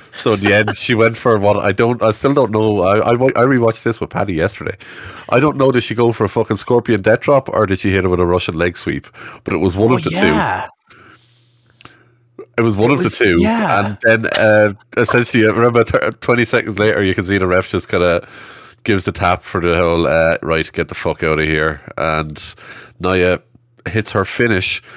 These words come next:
Speaker 1: which, another way she sometimes braces them a bit on the way down, she did not. <laughs> Um, and she landed high on the, on the top of her neck off, off of Nia's finish. And, uh,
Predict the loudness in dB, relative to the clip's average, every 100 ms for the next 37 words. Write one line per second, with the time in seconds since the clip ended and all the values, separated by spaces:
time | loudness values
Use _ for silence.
0 | -12 -2 -2 0 -4 -6 -4 -2 0 -2
1 | -4 -4 -4 -2 -4 -4 -2 -2 -2 -6
2 | -4 -2 0 -2 -2 0 2 2 2 0
3 | -6 -12 -2 0 0 0 -2 -4 -16 _
4 | _ _ _ -20 -16 -14 -14 -18 -20 -20
5 | -20 -20 -16 -4 2 4 4 4 2 -2
6 | -4 -2 0 0 -2 -6 -6 0 2 2
7 | 0 0 0 0 -2 0 -2 -2 -4 -4
8 | -2 -4 -6 -20 -20 _ -8 -6 -6 -10
9 | -6 -4 -4 -6 -4 -2 -4 -4 -4 -4
10 | -8 -12 _ -20 -20 -20 -20 -8 -4 -2
11 | 2 2